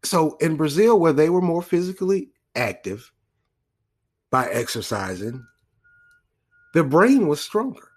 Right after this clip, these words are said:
And, and in the study, if you're thinking, "Well, that they were just doing it for the young," no, they took into account those that were older also, because those that were older also said,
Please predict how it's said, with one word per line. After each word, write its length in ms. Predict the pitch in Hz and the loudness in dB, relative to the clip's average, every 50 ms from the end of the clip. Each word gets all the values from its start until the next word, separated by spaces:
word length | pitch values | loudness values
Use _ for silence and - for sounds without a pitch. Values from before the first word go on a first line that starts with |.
| _ _ _ _ _ _ _ _ _ _ _ _ - | _ _ _ _ _ _ _ _ _ _ _ _ 0
And, 180 | 175 175 170 - 156 | 0 0 2 2 2
and 160 | 170 175 196 | 4 6 6
in 100 | 214 226 | 6 6
the 100 | 214 180 | 4 2
study, 420 | - - - 196 202 196 180 165 | 2 4 6 6 6 6 6 4
if 220 | - - 147 135 156 | 2 -2 -4 -4 -2
you're 120 | 156 143 | -4 -4
thinking, 420 | - 175 180 175 175 170 147 147 | 0 0 0 0 0 0 -2 0
"Well, 180 | 143 139 139 139 | 0 2 2 2
that 260 | 131 139 147 143 - - | 2 2 2 2 2 0
they 100 | 123 139 | -4 -2
were 140 | 143 135 | -2 0
just 180 | 127 127 123 123 | -2 -2 -2 0
doing 180 | 131 135 131 127 | 0 0 0 0
it 100 | 117 - | -4 -6
for 100 | 139 123 | -6 -4
the 100 | 120 127 | -2 0
young," 160 | 131 135 131 - - _ - | -2 -2 -4 -8 -18 _ -6
no, 200 | 120 143 180 214 | -2 2 2 2
they 140 | 196 190 185 | 2 2 0
took 220 | 185 - 233 226 | 0 0 -2 0
into 200 | 226 214 - 226 | -2 -2 0 0
account 360 | 208 196 202 208 202 190 - - - | 0 2 2 2 0 0 0 -4 -6
those 340 | 127 143 151 170 175 175 160 | -2 0 0 0 0 0 0
that 160 | 180 170 151 | 0 0 0
were 160 | 170 - - _ _ _ _ _ _ _ - | 0 -4 -8 _ _ _ _ _ _ _ 0
older 440 | 175 185 202 208 196 135 123 113 - - | 4 4 4 4 4 2 -2 -4 -4 -2
also, 480 | 131 170 196 190 - - 98 82 - _ _ _ _ - _ _ | 0 2 2 2 0 -4 -8 -8 -10 _ _ _ _ -20 _ _
because 240 | - 117 151 147 131 | -4 -2 0 0 2
those 300 | 156 156 165 165 160 160 | 4 2 2 2 2 0
that 140 | 180 170 160 | 0 0 0
were 140 | 165 160 | 0 0
older 420 | 160 170 196 240 254 196 190 185 175 - - | 0 2 2 2 4 4 2 2 0 -2 -4
also 400 | 131 143 185 220 - 233 208 196 | -4 -2 -2 -2 -2 0 0 0
said, 420 | 190 - 170 156 156 156 143 - | 0 -2 -2 -2 0 0 -2 -4